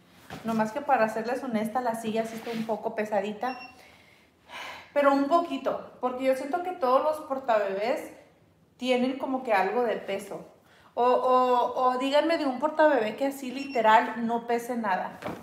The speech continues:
Este no está tan pesado. Lo que me gustó, ahorita las voy a leer, si me pueden compartir un portabebé que, que esté ligerito.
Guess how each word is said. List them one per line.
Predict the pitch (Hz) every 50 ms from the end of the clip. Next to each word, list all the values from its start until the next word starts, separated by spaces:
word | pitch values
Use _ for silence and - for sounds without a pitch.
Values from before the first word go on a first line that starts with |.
| - - - - - - - - - - - - - - _ _ _ _ _ -
Este | - 247 262 - - 339
no | 349 339
está | 320 320 311
tan | 311 - -
pesado. | - - 214 - - - - - - - - - - 80 76 - - - - - - _ _ _ _ _ _ _ _ _ _ _ _ _ _ _ _ _ _ _ _ _ _ - - 180 - - - _ _ -
Lo | 262 254 254 262
que | 285
me | 285 302 311
gustó, | 302 339 339 - - 311 262 233 247 285 - - - - - - - _ _ _ _ _ _ _ _ _ _ _ _ _ _ _ _ _ - -
ahorita | - 208 208 208 240
las | 240 233 226
voy | 214 208
a | 214
leer, | 214 202 202 226 262 - - - - - - - - -
si | - - 233
me | 220 208
pueden | 208 214 214 220 233
compartir | 240 247 240 233 214 208 - 220 208
un | 214 214
portabebé | - 233 233 - 226 214 202 190 190 190 214 254 269 - - -
que, | 214 214 208 208 202 196 196 202 208 190 - - - - _ _ _ _ _ _ _ _ _ _ _ _ _ _ _ _ - - _ _ _ _
que | - 226
esté | 226 - 240 233
ligerito. | 240 277 - 294 254 226 220 - - 185 -